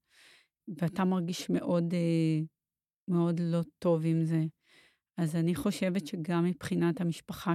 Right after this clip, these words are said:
כדי שיכינו את עצמם, בין אם זה פרקטית, אה, לפעמים כל מיני סידורים, אה, כלכליים וכדומה. אמרה לי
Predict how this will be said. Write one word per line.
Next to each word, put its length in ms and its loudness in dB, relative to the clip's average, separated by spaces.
כדי 220 -2
שיכינו 800 -2
את 100 -8
עצמם, 440 0
בין 140 2
אם 140 2
זה 200 2
פרקטית, 840 -2
אה, 300 4
לפעמים 400 0
כל 220 0
מיני 640 4
סידורים, 680 0
אה, 380 4
כלכליים 560 2
וכדומה. 680 2
אמרה 260 2
לי 260 -2